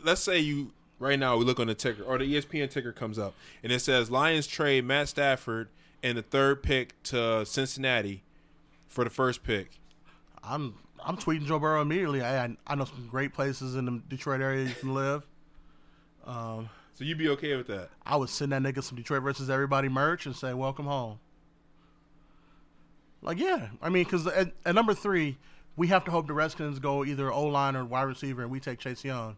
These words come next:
Speaker 1: Mm.
Speaker 2: But at number three, if Joe Burrow's sitting there,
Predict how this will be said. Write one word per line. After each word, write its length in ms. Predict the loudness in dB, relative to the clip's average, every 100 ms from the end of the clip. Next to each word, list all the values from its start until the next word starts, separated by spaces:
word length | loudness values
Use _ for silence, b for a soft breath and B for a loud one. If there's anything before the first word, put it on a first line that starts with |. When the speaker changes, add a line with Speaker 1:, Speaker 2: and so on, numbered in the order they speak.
| -10
Speaker 1:
Mm. 260 | -8 -6 -8 0
Speaker 2:
But 300 | 4 4 2 -10 -4
at 140 | 2
number 200 | 2 2
three, 420 | 0 2 2 0 b b
if 100 | -6 0
Joe 160 | 2
Burrow's 340 | 2 0 -2 -4
sitting 260 | -2 0
there, 240 | -2 -2